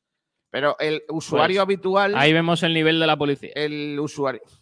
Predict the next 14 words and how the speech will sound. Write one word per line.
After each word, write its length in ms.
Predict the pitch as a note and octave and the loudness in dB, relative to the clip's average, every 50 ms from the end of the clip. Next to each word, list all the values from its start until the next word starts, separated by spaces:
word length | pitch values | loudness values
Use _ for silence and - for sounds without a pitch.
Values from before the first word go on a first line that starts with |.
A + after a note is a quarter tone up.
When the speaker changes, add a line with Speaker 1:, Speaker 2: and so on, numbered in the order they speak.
| _ _ _ _ _ _ _ _ _ _ _ _ _ _ _ | _ _ _ _ _ _ _ _ _ _ _ _ _ _ _
Speaker 1:
Madre 220 | - G#2 G2+ F#2+ E2 | -12 -12 -10 -10 -12
mía. 120 | D#2 - _ _ _ _ _ _ _ _ _ | -14 -18 _ _ _ _ _ _ _ _ _
El 520 | - C3 D3 D3 D3+ D3 C#3+ C#3+ C#3 C#3 - | -6 -6 -4 -4 -4 -6 -6 -6 -6 -8 -6
usuario 540 | - D#3+ - - D3+ D#3+ E3+ F3+ F#3+ F#3 F#3 | -8 -8 -4 -2 -2 0 0 0 0 2 2
habitual 760 | F#3 E3+ E3+ E3+ E3+ E3 E3+ E3 E3+ F3+ F#3+ G3+ A3 G#3+ G3 _ _ _ _ _ _ | 2 2 2 0 -2 -4 -2 -2 -2 0 -2 -4 -6 -8 -14 _ _ _ _ _ _
no 200 | _ G#2+ B2+ C3+ | _ -14 -12 -10
creo 180 | D3 D3 D3 B2+ | -6 -8 -8 -8
que 80 | C3+ | -8
sea 200 | B2+ C#3+ C#3 C3+ - | -6 -4 -4 -2 -2
fácil. 400 | - B2+ B2 C3 B2 A#2+ B2 - | -2 -4 -4 -4 -10 -10 -10 -6
No, 60 | A#2+ | -2
Speaker 2:
Bueno, 360 | C3 C3+ C#3 C#3+ D3 C#3+ - | 0 2 2 4 2 2 0
Speaker 1:
no, 60 | - | -2
no 60 | C#3+ | -4